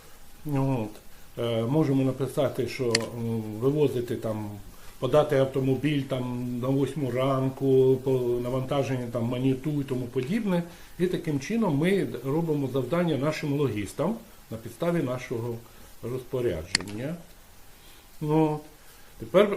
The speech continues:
е, і, е, поки що, м, в статусі формується, в нас залишається це розпорядження, поки логісти нам не підставлять автомобілі. Е,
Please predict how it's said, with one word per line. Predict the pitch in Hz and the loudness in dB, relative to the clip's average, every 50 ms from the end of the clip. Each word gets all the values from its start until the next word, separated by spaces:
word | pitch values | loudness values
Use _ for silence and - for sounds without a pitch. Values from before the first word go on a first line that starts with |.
| - 151 | 2 6
е, | 156 156 156 156 160 160 156 151 156 151 147 147 143 143 139 139 135 139 - - - - - - - - - - - | 8 10 12 12 12 12 12 10 10 8 6 6 4 4 4 4 4 2 0 -6 -14 -18 -20 -20 -20 -20 -18 -6 2
і, | 196 214 233 240 226 214 202 180 | 6 6 8 8 8 8 8 8
е, | 165 147 131 127 135 143 139 135 131 - - - 131 120 117 - | 8 6 6 4 4 4 4 2 0 -2 -6 -10 -10 -10 -4 0
поки | - 185 196 190 196 170 | 4 4 4 6 4 2
що, | - - - 185 170 160 151 139 135 - | 2 2 2 4 6 6 6 4 2 -2
м, | 135 135 135 131 127 127 123 123 127 127 123 127 123 120 117 117 110 - 131 127 123 123 123 120 113 - - - - | -2 0 0 0 -2 -4 -6 -6 -6 -6 -6 -4 -4 -4 -4 -6 -6 -8 -8 -8 -6 -4 -4 -4 -6 -6 -10 -14 -14
в | - | -4
статусі | - - 170 156 - 147 131 - 147 | 2 2 2 4 2 0 -2 -2 -4
формується, | 127 - 160 151 160 185 240 277 269 233 - - 139 | -4 0 0 0 2 2 2 2 2 2 0 0 0
в | 131 | 2
нас | 160 185 156 | 2 2 4
залишається | 147 143 135 131 - 175 165 - - 135 | 4 2 2 2 2 0 0 0 -2 -4
це | - 156 151 | -2 -2 -2
розпорядження, | 139 131 - - 131 151 170 175 170 170 147 127 | -2 -4 -4 -2 2 2 2 2 2 0 -2 -2
поки | - 143 131 - | -2 -4 -4 -2
логісти | 143 131 117 123 160 175 170 - 127 | -2 0 0 0 -2 -2 -2 -2 -2
нам | 120 127 127 127 131 | -2 -2 -2 0 -2
не | 131 | -2
підставлять | 127 - - - - - 151 143 139 135 135 131 - - | -2 -4 -12 -14 -8 -2 0 2 4 4 2 2 0 -4
автомобілі. | - - - - 131 131 131 123 113 110 95 87 76 - - - - - - - - - - - - - - - - - - - - - - | -8 -6 -2 0 2 2 2 0 0 0 -2 -2 -2 -6 -10 -14 -18 -20 -20 -20 -20 -20 -20 -20 -20 -20 -20 -20 -20 -20 -20 -18 -14 -10 -6
Е, | 135 127 127 123 113 110 113 113 113 113 113 117 | -4 -2 0 0 0 0 0 0 0 -2 -2 -2